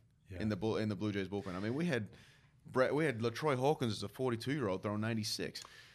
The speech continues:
Speaker 1: I, I remember that 'cause you and I met in twenty fourteen. We crossed paths. I signed with the Blue Jays.
Speaker 2: Crossed paths. We're roommates.
Speaker 1: That's, well, yeah, that's what I'm saying. I'd never met you. You know,
Speaker 2: <laughs> No.
Speaker 1: and obviously I knew who you were. You're,
Speaker 2: Exactly.
Speaker 1: you're Australian. And everyone just talked shit about you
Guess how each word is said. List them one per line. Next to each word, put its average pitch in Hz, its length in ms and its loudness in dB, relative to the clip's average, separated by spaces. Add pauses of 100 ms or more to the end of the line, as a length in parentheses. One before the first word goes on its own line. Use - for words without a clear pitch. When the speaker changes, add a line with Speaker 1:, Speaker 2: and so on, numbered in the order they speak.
(160)
Speaker 1:
I, 165 120 4
I 202 140 2
remember 185 300 0
that 117 120 0
'cause 120 220 -8
you 165 140 -2
and 156 100 2
I 135 80 0
met 135 140 -4
in 120 100 -10 (140)
twenty 131 220 -4
fourteen. 117 420 -4
We 127 60 -6
crossed 110 300 -6
paths. 110 320 -2
I 123 40 -8
signed 131 280 -4
with 117 60 -4
the 104 80 -4
Blue 113 220 0
Jays. 92 300 -4
Speaker 2:
Crossed - 320 -2
paths. 104 260 2
We're 120 140 4
roommates. 113 520 2
Speaker 1:
That's, 113 380 -6
well, 135 120 0
yeah, 139 300 2
that's 220 200 6
what - 80 8
I'm 107 40 -4
saying. 165 280 6
I'd 185 200 8
never 170 180 2
met 170 240 4
you. 110 100 -2 (120)
You 139 160 0
know, 143 60 8
Speaker 2:
<laughs> - 0 -
No. 151 60 8
Speaker 1:
and 156 80 6
obviously 156 320 2
I 127 60 0
knew 139 140 -2
who 120 60 0
you 101 160 -2
were. 127 200 4
You're, 107 140 2
Speaker 2:
Exactly. 120 360 0
Speaker 1:
you're 104 80 -2
Australian. 110 520 0 (540)
And 135 260 2
everyone 143 560 4
just 123 200 -4
talked 117 340 -4
shit - 340 -4
about 113 320 2
you 110 60 -10